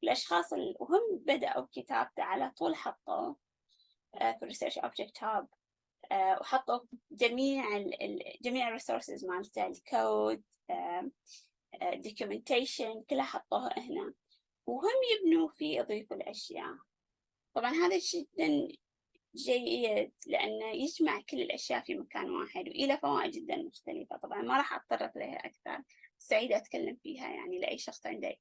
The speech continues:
أسئلة عليها. طبعًا هذه كلها ممارسات تعزز من سمعة الباحث حتى بدون نشر الأوراق علميًا.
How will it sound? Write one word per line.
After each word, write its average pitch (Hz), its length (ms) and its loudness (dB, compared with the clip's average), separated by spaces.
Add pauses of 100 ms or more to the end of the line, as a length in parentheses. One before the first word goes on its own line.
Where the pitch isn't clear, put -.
أسئلة - 340 -10
عليها. - 340 -10 (880)
طبعًا 247 140 2
هذه 403 320 4
كلها 415 320 4
ممارسات 262 460 2
تعزز 233 560 0
من 208 100 -6
سمعة 190 340 -6
الباحث - 540 -6
حتى - 320 0
بدون 214 320 -2
نشر - 220 -4
الأوراق - 460 -2
علميًا. - 440 -6